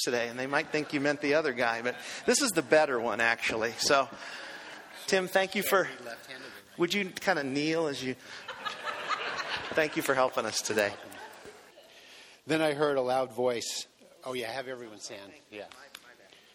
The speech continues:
Speaker 2: Then I heard a loud voice from the temple saying to the seven angels, "Go and pour out on the earth the seven bowls of the wrath of God."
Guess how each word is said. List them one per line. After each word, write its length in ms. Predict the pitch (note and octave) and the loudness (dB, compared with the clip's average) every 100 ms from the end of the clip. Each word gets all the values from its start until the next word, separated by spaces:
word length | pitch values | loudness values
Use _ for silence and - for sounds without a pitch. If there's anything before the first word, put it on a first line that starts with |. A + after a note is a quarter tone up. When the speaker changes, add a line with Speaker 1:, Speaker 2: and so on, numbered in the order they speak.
| _ - - - | _ -20 -20 -8
Speaker 2:
Then 120 | - D3 | -2 2
I 120 | C#3 | 2
heard 240 | C#3 C#3 | 2 2
a 40 | B2+ | 2
loud 280 | B2+ C3 | 2 2
voice 420 | B2 C3 A#2 G#2+ - | 2 2 2 0 -2
from 220 | A#2 A2 | -2 -2
the 100 | G#2+ | -6
temple 460 | - B2 G#2+ G#2 | -2 -2 -2 -4
saying 400 | F#2+ - A#2 A2 G2+ | -2 0 0 -2 -4
to 80 | |
the 80 | G#2 | -2
seven 340 | G2+ A2+ A2 A2 | 0 0 0 -2
angels, 460 | G#2+ G2 F#2 - - - - - - - | -4 -6 -10 -12 -14 -20 -20 -20 -20 -4
"Go 280 | A#2+ C3+ B2 | 4 6 4
and 140 | A2 | -2
pour 240 | - B2 A#2 | 0 2 4
out 220 | A#2 A#2 | 2 0
on 120 | A#2 | -2
the 140 | A2+ A#2+ | -2 -2
earth 240 | A2+ - | -2 -2
the 80 | A2 | 0
seven 380 | - A2+ A2+ G#2+ | 2 2 2 0
bowls 440 | A2 G#2+ G2 - | 2 2 -2 -6
of 180 | - G#2+ | -8 -10
the 100 | G2+ | -2
wrath 260 | G2+ G2 | 0 0
of 100 | G2+ | -6
God." 400 | F#2 G2 G2 F#2+ | -4 -2 -2 -6